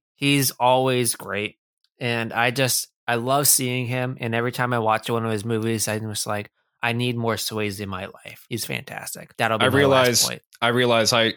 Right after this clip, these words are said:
Speaker 2: harped about Whoopi for so long, I didn't actually get to my second like, which is a genuine like.
Speaker 1: Oh my
Speaker 2: The,
Speaker 1: God.
Speaker 2: and Sean is, this is actually one of Sean's dislikes, so I'll save this one for last.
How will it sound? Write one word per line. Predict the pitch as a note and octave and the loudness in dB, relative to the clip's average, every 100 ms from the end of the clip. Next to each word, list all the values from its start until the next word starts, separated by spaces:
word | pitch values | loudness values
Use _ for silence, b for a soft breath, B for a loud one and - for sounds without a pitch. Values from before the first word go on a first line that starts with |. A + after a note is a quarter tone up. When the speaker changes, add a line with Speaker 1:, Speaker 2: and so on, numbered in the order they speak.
| - | -4
Speaker 2:
harped | - A#2+ - | 0 2 2
about | A2+ G#2 A2 | 2 2 0
Whoopi | A2 G#2 | -2 -2
for | A2+ | -2
so | - A2+ | 0 2
long, | G#2+ G#2+ | 2 2
I | G2 | 0
didn't | G#2+ A2 | 0 0
actually | G#2 - A2 | 0 2 0
get | G#2 | 0
to | - | 0
my | F#2 | 0
second | - G#2+ A#2+ | 2 0 -2
like, | G2 G2+ G#2+ - | -2 0 0 -2
which | A2 | -2
is | A#2 | 0
a | G#2+ | 0
genuine | G2 G#2 G2 G#2 | 0 0 0 -2
like. | F#2+ G2+ - B B B B C3+ | 0 -2 -4 B B B B -10
Speaker 1:
Oh | G2+ | -8
my | C3 | 2
Speaker 2:
The, | C#3 | 2
Speaker 1:
God. | - C#3 | 4 2
Speaker 2:
and | C3+ A#2 | 2 4
Sean | - E3+ D3+ | 4 6 4
is, | C3+ C3 | 2 2
this | D#3 | 2
is | D3 | 4
actually | C#3 C3 B2 | 2 2 0
one | A2 | 0
of | G#2 | 0
Sean's | - A#2 G2+ | 2 2 0
dislikes, | - A#2+ - F#2 F#2+ - | 0 0 2 0 2 2
so | B2+ | 4
I'll | B2 C3+ | 4 4
save | - E3+ C#3 | 4 2 2
this | D#3+ E3+ | 2 2
one | D3+ | 0
for | D#3 | 2
last. | C3+ B2 A#2+ - | 4 4 4 2